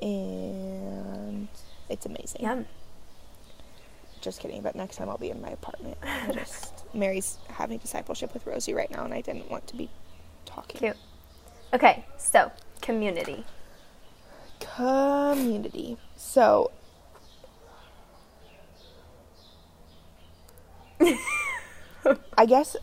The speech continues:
Speaker 1: the, the main way that I have been impacted by community is from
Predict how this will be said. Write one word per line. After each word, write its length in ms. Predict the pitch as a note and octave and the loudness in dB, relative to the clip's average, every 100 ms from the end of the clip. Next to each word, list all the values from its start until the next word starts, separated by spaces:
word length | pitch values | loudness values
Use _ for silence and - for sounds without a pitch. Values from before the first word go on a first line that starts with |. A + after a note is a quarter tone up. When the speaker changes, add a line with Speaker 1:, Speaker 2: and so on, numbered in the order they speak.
| - C#4 | -10 4
Speaker 1:
the, 280 | D#4+ C4+ G#3 - - - | 6 6 2 -4 -20 -4
the 160 | A3 | 4
main 280 | A3+ G#3 G#3 | 4 4 2
way 200 | A#3 C#4 | 6 6
that 280 | A#3+ G#3+ - - | 6 2 2 0
I 800 | F#3 F#3 F#3 F#3 F#3 F#3 F#3+ G#3 - - - | 0 0 0 -2 -2 -2 -4 -6 -12 -18 -10
have 220 | - G#3+ | -2 4
been 140 | A#3+ | 4
impacted 380 | B3 A#3+ A#3+ - | 2 -2 -2 -2
by 100 | A#3+ | -4
community 640 | A#3+ B3 B3 B3 C4 C4 - - | -4 -4 -2 -2 -2 -4 -6 -4
is 220 | G#3+ G#3 G#3+ - - | -4 -4 -16 -18 -4
from 460 | - F#3 F#3+ F#3 | 0 0 -2 -6